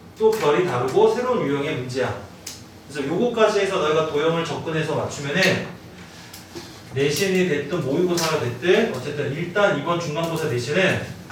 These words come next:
이 두 개의 그림 도형 문제가 다 나와, 시험범위. 모의고사도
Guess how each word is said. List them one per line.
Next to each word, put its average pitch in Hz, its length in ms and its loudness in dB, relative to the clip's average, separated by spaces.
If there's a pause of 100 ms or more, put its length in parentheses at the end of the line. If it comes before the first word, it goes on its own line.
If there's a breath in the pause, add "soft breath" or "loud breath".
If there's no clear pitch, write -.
(200)
이 160 200 -4
두 160 200 -6
개의 185 280 2
그림 156 260 -4
도형 160 280 -2
문제가 131 360 -4
다 120 100 -8
나와, 117 460 -4
시험범위. 160 460 -6 (760 loud breath)
모의고사도 180 1000 2